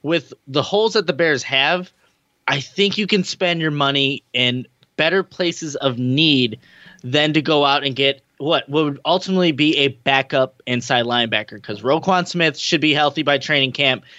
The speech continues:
hopefully, and so should Dan Trevathan. Those are gonna be your starters. Re-sign Kevin Pierre-Louis. You still have Joel Iyiegbuniwe, who really it's looking like he, he hasn't obviously done much on the defense.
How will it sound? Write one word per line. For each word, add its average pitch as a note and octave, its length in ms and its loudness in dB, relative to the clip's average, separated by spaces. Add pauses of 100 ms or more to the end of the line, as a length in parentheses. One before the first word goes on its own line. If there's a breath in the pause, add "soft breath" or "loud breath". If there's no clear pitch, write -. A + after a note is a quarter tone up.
(380 loud breath)
hopefully, D3+ 480 0
and C3+ 280 0
so D3+ 220 0
should D3 240 -4
Dan D3+ 240 2
Trevathan. C#3 560 -2
Those D3 220 2
are D3+ 80 0
gonna D#3 160 0
be D3 80 2
your D3 120 2
starters. C#3 520 0 (280 loud breath)
Re-sign D3+ 760 0
Kevin D3 260 -2
Pierre-Louis. C#3+ 640 0 (300 loud breath)
You C3+ 80 -8
still F3 320 0
have E3+ 220 0
Joel D#3 560 2
Iyiegbuniwe, C3 1040 2
who A#2 280 -4 (720)
really E3 360 2
it's - 240 -4
looking D3+ 240 0
like C3+ 240 2
he, C#3+ 160 0
he B2 100 -2
hasn't C3+ 380 0
obviously C#3 340 -2
done C3+ 240 0
much B2+ 240 0
on C3 140 -4
the B2+ 60 -4
defense. B2+ 540 -6